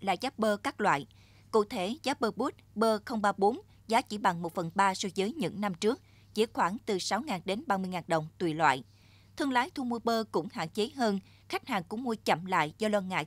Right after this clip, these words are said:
khó khăn trong quá trình vận chuyển. Bơ mất giá một phần do ảnh hưởng của dịch covid mười chín, thêm vào đó là bà con nông dân chưa gắn liền sản xuất với tiêu thụ. Để giữ giá đầu ra ổn định, người dân cần hướng tới việc liên kết sản xuất,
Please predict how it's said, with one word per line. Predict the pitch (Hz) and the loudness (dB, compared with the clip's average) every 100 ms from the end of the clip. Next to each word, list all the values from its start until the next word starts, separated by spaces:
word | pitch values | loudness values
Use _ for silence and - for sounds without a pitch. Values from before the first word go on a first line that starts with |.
| - | 0
khó | 247 | -2
khăn | - 220 | 0 -4
trong | 190 190 | -4 -4
quá | 240 | -4
trình | 240 165 - | -2 -2 0
vận | 170 151 | -2 0
chuyển. | 185 151 220 - _ - - - - - | -2 -2 -4 -14 _ -20 -20 -20 -20 -4
Bơ | 202 208 196 | 0 0 0
mất | 214 - | -6 -4
giá | 196 190 269 - | -2 -2 -4 -6
một | 208 - | -6 -2
phần | 190 165 | -4 0
do | 202 | -2
ảnh | - 208 | -2 -4
hưởng | 165 165 | -8 -6
của | 196 196 | -6 -2
dịch | 185 - | -4 -2
covid | 185 240 | -4 -2
mười | 190 | -6
chín, | 151 185 269 - - - - | -2 0 0 -6 -20 -20 -4
thêm | 277 247 220 | 0 0 0
vào | 180 | 0
đó | 175 196 339 | 0 -2 -4
là | 311 | -2
bà | 185 | 0
con | 180 208 196 | 0 -2 -4
nông | 196 | -4
dân | 214 190 | -2 -4
chưa | - 202 | -2 -2
gắn | 196 214 | 0 -2
liền | 240 170 | -2 -2
sản | 156 156 | -2 -6
xuất | 143 302 - | -6 -8 -6
với | 214 | -6
tiêu | 202 170 | -4 -2
thụ. | 185 131 - - - - - - - - - | -2 -2 -4 -16 -20 -20 -20 -20 -20 -8 2
Để | 214 190 - | 4 4 2
giữ | 202 170 | 2 4
giá | 214 208 349 | 4 4 2
đầu | 214 180 | 0 0
ra | 214 - | 0 0
ổn | 180 175 | -2 0
định, | 196 147 151 - - | 0 0 -2 -10 0
người | 220 208 | 2 2
dân | 240 | -2
cần | 220 202 180 | 2 0 0
hướng | - 214 - | -2 -4 0
tới | 214 233 381 | 2 2 0
việc | 190 | -2
liên | 196 196 | -2 -2
kết | 226 277 | -2 -2
sản | - 147 | -2 -2
xuất, | - 285 | -2 -4